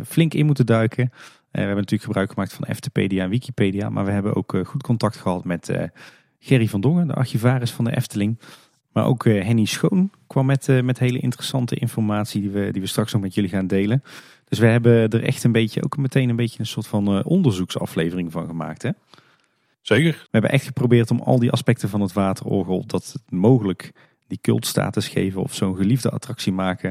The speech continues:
Speaker 1: eh, hebben we geprobeerd ons best gedaan om dat, eh, boven water te krijgen.
Speaker 2: Voordat we verder gaan,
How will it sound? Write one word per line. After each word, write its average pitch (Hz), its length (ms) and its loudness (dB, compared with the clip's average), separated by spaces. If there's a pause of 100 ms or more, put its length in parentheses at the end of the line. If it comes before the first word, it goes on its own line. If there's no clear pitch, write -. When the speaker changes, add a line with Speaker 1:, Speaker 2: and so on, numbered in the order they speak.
Speaker 1:
eh, - 80 -20 (280)
hebben 98 240 -4
we 104 60 0
geprobeerd 107 540 0
ons 101 120 -6
best 101 200 -2
gedaan 92 300 -2
om 92 120 -4
dat, 104 240 -6
eh, 98 160 -4
boven 110 380 0
water 139 320 -4
te - 80 -18
krijgen. 85 460 -12 (600)
Speaker 2:
Voordat 135 260 2
we 117 80 -2
verder 92 220 2
gaan, 82 240 -4